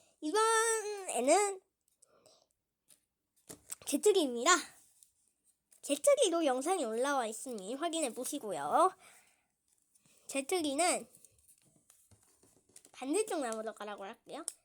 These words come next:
이건 두껍든 얇든 상관이 없습니다. 왜냐하면 여기다 집어넣을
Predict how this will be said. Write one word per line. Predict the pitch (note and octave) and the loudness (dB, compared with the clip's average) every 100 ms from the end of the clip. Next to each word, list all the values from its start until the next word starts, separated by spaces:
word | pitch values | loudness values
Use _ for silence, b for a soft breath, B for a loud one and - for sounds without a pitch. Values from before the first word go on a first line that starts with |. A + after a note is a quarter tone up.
| b b b | b b b
이건 | D4 F4+ F4+ D4+ | 0 2 2 0
두껍든 | B4+ - E5+ E5+ B4 G#4 G4 F#4 D4+ | -2 6 6 8 6 8 8 8 6
얇든 | B3+ C4 - D4+ F4 | 6 4 4 6 6
상관이 | G4+ G4+ F4 | 4 4 4
없습니다. | G#3 - B3+ A#3+ A3 A#3+ D#4 - - _ _ _ _ _ _ _ _ _ _ _ - | 2 -6 -6 -4 -2 2 2 0 -8 _ _ _ _ _ _ _ _ _ _ _ -14
왜냐하면 | B3 B3 C4+ C4 | -8 -6 -4 -4
여기다 | A3 A3+ A3+ | -4 -6 -10
집어넣을 | A3 - _ | -12 -18 _